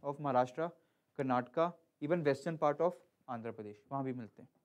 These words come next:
So न्यू ब्रीड्स, लास्ट साहिवाल, साहिवाल कहाँ पे है, वही पाकिस्तान, वही सिंध वाले रीजन में,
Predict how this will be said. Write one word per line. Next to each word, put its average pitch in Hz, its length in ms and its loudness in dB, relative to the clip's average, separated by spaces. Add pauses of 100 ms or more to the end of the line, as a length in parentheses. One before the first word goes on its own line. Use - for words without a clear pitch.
(1160)
So - 20 -4
न्यू 147 220 -6
ब्रीड्स, 160 380 -12 (720)
लास्ट 139 240 2
साहिवाल, 151 460 0 (760)
साहिवाल 147 420 2 (220)
कहाँ 139 220 0
पे 160 100 0
है, 185 180 -6
वही 147 140 -2
पाकिस्तान, 131 600 -2
वही 147 100 -4
सिंध 139 240 -8
वाले 143 200 0
रीजन 131 260 -6
में, 147 180 -8